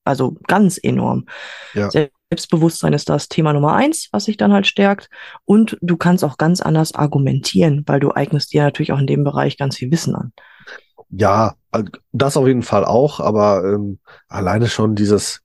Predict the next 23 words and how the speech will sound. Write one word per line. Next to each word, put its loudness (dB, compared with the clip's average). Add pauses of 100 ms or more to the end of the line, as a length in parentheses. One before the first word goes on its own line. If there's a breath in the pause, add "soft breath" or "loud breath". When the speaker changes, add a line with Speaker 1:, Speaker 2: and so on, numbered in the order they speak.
(140)
Speaker 2:
ich, -12
ich -4
hab -4
es -2
jetzt -4
geschafft, -2 (140)
da 0
eine 0 (100)
gesellschaftliche -2
Grenze -2
zumindest 0
aufzuweichen 0
oder, 0 (320 loud breath)
oder 2
mich -2
da, 0
ähm, -2 (440)
auch -4
dran 0
längst 0
zu -2
bewegen, 4 (440 loud breath)
äh, 2